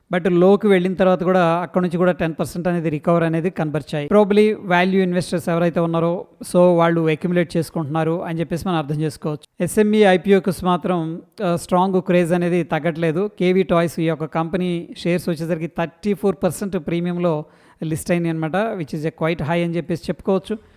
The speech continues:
But anyhow ఐపీఓస్, ముఖ్యంగా ఎస్ఎంఈ ఐపీఓస్ వచ్చేసరికి చాలా వాటికి నైంటీ పర్సెంట్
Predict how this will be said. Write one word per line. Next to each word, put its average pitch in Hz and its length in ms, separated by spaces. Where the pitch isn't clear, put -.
But 185 100
anyhow 208 360
ఐపీఓస్, 190 440
ముఖ్యంగా 180 480
ఎస్ఎంఈ 196 400
ఐపీఓస్ 180 540
వచ్చేసరికి 160 720
చాలా 175 220
వాటికి 175 260
నైంటీ 165 260
పర్సెంట్ 165 300